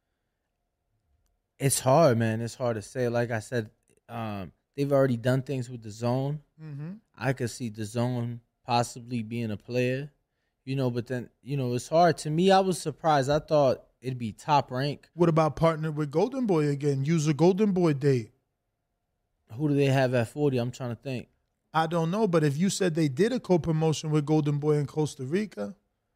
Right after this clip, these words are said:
Speaker 2: maybe tell Golden Boy, "Hey, put two of your fighters, I put two of my fighters, plus my main, this is the main event."
Speaker 1: Mm-hmm.
Speaker 2: You know?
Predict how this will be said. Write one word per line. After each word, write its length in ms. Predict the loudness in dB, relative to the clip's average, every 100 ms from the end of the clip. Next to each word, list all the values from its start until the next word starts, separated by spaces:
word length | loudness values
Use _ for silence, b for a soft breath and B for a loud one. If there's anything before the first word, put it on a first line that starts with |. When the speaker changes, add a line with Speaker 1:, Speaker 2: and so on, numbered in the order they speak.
| _
Speaker 2:
maybe 300 | 2 4 4
tell 260 | 2 0 0
Golden 440 | 4 2 4 2
Boy, 160 | 2 2
"Hey, 260 | 4 2 0
put 300 | 0 0 0
two 240 | -2 0
of 40 | 2
your 100 | 0
fighters, 460 | 0 0 2 2
I 100 | 2
put 240 | 0 -4 -6
two 220 | 0 0
of 40 |
my 220 | 2 0 0
fighters, 460 | 0 2 2 -2
plus 340 | -2 -2 0 0
my 140 | 0
main, 340 | 2 0 -4 -2
this 220 | -2 -2
is 160 | -2 -2
the 60 |
main 240 | -2 -2 -4
event." 380 | -2 -2 -2
Speaker 1:
Mm-hmm. 380 | -2 -4 -4 -6 -10 _ _ _ -20
Speaker 2:
You 140 | -16
know? 240 | -16 -18